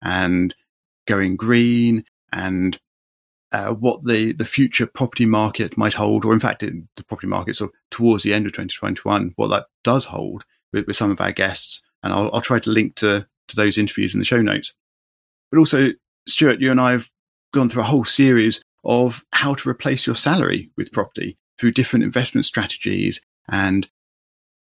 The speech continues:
different, uh, approaches to, to property and what it would actually really take on the ground to replace salaries, or a, an average salary anyway. And, and I will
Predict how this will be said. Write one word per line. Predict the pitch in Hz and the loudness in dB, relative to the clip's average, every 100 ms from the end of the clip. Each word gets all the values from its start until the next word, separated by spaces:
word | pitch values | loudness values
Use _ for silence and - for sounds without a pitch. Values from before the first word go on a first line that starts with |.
| _ | _
different, | 131 - 117 104 - - _ _ | -2 2 2 2 0 -10 _ _
uh, | - 110 | -6 -2
approaches | 123 - - 131 135 - 104 101 - - _ _ | -4 -6 2 4 4 0 -2 -2 -2 -6 _ _
to, | - 104 | -2 -2
to | 101 - | -2 -4
property | 110 - | -6 -2
and | 101 135 | 0 2
what | 160 | 4
it | 165 | 2
would | - - | 0 0
actually | 127 - - 123 104 | -4 -4 -4 -4 -4
really | 98 113 131 113 101 | 0 4 6 4 2
take | - 143 82 - _ _ | 2 0 0 -12 _ _
on | - 120 | -2 0
the | 110 | 0
ground | 110 107 90 92 - _ | 0 -2 -4 -8 -12 _
to | - 110 110 117 - _ - | 2 4 4 0 -6 _ -4
replace | 113 123 127 - - _ | -2 0 0 0 -6 _
salaries, | - 156 175 - - - _ _ _ - | -2 0 2 -2 -4 -14 _ _ _ -8
or | 92 92 | -6 -4
a, | - - | -6 -4
an | 104 | -4
average | 95 98 - | -4 -8 -6
salary | 95 90 95 87 | -6 -4 -4 -6
anyway. | 101 98 95 - _ _ _ - | -4 -2 -4 -6 _ _ _ -4
And, | 147 147 | 0 4
and | 143 | 4
I | |
will | 135 139 | 2 -2